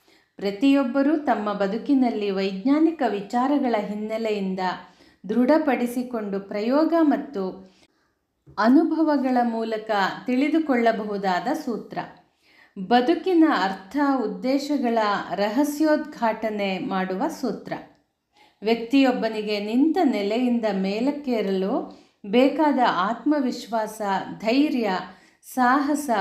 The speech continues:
ಉತ್ಸಾಹಗಳನ್ನು ನೀಡುವ ಅದ್ಭುತವಾದ ಸೂತ್ರ. ಶತಶತಮಾನಗಳ ಹಿಂದೆಯೇ ಪ್ರಪಂಚದ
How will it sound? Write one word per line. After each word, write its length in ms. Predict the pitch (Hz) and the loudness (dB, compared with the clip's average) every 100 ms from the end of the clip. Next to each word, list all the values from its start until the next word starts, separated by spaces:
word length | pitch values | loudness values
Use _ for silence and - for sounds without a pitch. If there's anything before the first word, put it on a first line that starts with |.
| 160 | 0
ಉತ್ಸಾಹಗಳನ್ನು 1040 | 208 - - 294 294 294 262 226 220 214 208 | -4 -10 -2 0 2 2 2 2 0 -2 -4
ನೀಡುವ 380 | 202 196 196 190 170 - | -4 -4 -2 -2 -4 -6
ಅದ್ಭುತವಾದ 840 | 185 190 - 302 311 294 226 202 202 - | -8 -8 0 2 4 2 2 0 -4 -6
ಸೂತ್ರ. 320 | 208 185 - 180 - - _ _ _ _ _ | -8 -8 -8 -10 -10 -18 _ _ _ _ _
ಶತಶತಮಾನಗಳ 1200 | - 226 226 254 254 247 269 269 277 302 262 247 226 | -4 -4 0 0 0 0 4 4 4 4 2 0 -2
ಹಿಂದೆಯೇ 840 | 233 240 247 269 269 269 - - - - - | 0 -2 0 0 2 0 -2 -10 -20 -20 -4
ಪ್ರಪಂಚದ 600 | 277 269 339 320 311 | -2 2 4 4 4